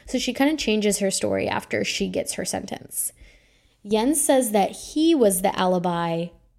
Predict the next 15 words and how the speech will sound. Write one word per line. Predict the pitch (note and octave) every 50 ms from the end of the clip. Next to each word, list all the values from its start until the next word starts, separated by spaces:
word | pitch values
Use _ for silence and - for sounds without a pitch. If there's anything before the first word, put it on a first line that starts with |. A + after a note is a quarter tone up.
| _ _ _ _
for | - - A3+ G#3 F#3
Elizabeth. | E3 D#3+ F#3+ G3 F3 F3+ - - - - - - - _ _ _ _ _ _ _ _ _
He | _ - - B3 A#3+
basically | B3+ C4+ C#4+ C#4 C#4+ - D4 C#4
says, | C#4 - A#3+ A3 G#3 G3+ G3 - - - - - _ _ _ _ _ _ -
"Look, | G#3 F3+ F#3
Elizabeth | - F#3+ F#3+ G3 G#3 A3+ C#4 C#4+ C#4+
told | C#4+ - - A3+
me | A3 A3+ A3
that | G#3 - -
she | - -
was | F#3+ F3+ E3+
in | F3 F3 F#3+
some | - C4 B3+
trouble. | B3+ - G3 F3 F3 F3 E3+ F3 F3+ -